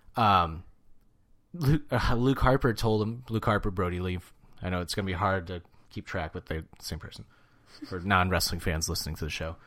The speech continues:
But, um, Brody Lee told Dax to do a sunset flip over him. And a sunset flip is a move where you jump over the wrestler, like,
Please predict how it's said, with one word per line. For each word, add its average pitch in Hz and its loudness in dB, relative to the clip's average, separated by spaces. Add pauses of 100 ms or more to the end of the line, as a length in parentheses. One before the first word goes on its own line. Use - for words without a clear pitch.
(360)
But, 110 4
um, 85 0 (580)
Brody 127 6
Lee 131 6
told 113 2
Dax 117 4
to 113 -2
do 107 0
a 95 0
sunset 156 2
flip - -4
over 98 0
him. 95 -2
And 95 -2
a 95 -2
sunset 131 0
flip 104 -4
is 98 -4
a 101 -2
move 104 -2
where 98 -2
you 95 -2
jump 104 -2
over 104 0
the 101 0
wrestler, 98 0 (120)
like, 98 -2